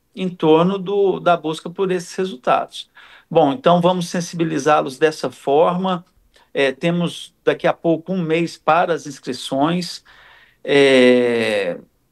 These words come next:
o site, no site está o regulamento do programa, tá tudo muito explicado lá. E também, também temos uma linha de acesso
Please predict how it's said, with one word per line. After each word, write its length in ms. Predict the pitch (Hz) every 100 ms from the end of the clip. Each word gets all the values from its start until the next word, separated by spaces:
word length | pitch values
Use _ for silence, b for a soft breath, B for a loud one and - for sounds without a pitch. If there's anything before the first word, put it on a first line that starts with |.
| _ _ _ _ _ _ _ _ _ _ _
o 80 | 160
site, 800 | - - 175 190 - - 131 - _ -
no 140 | 165
site 720 | - 170 175 190 135 - 160 -
está 320 | - - 165
o 40 |
regulamento 840 | 165 175 165 170 160 135 160 185 175
do 140 | 147
programa, 600 | 131 135 117 123 143 156
tá 140 | 147 151
tudo 320 | - 190 175
muito 420 | 165 160 190 185
explicado 680 | 165 - 143 - 139 135 131
lá. 360 | 117 120 147 165 B B B B
E 100 | 160
também, 580 | 160 190 170 170 196 - -
também 320 | - 165 165 170
temos 380 | 185 185 180
uma 180 | 190 190
linha 300 | 180 165 175
de 140 | 175 196
acesso 680 | 185 - 151 139 - -